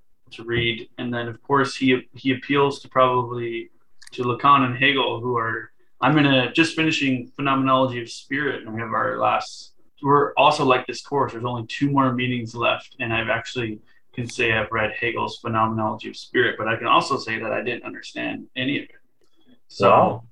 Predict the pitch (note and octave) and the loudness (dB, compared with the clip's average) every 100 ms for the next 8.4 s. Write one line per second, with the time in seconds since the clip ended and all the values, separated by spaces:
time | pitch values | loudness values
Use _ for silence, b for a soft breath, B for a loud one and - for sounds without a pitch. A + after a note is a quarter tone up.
0 | - b b C3 C3 C#3+ - - C#3 C3 | -20 b b -2 0 0 0 0 2 2
1 | B2 B2 - - - A#2 B2 B2 - - | 0 -6 -10 -12 -10 -4 0 0 -2 -4
2 | B2+ B2 A#2+ D3+ D3 D3 C#3+ C#3+ C3+ C3+ | 0 2 0 0 4 6 6 4 2 0
3 | C3 - C3 D3 C3+ - A#2 A2+ A2 G#2+ | -2 -2 -2 -2 -4 -8 -12 -10 -10 -12
4 | A2+ - A#2+ A2+ A2 - - - - _ | -16 -14 -12 -12 -12 -16 -20 -20 -20 _
5 | _ _ F#3 F#3+ E3 D#3+ E3 D3 C3 C3+ | _ _ 2 6 6 4 0 -2 -2 -2
6 | - - A#2+ A#2 A#2 A2 A2 _ _ - | -4 -6 -2 -2 -4 -8 -10 _ _ -8
7 | A2 - - A2 - - - - - - | -8 -8 -14 -12 -12 -14 -20 -20 -16 -10
8 | A2+ - - | -8 -10 -18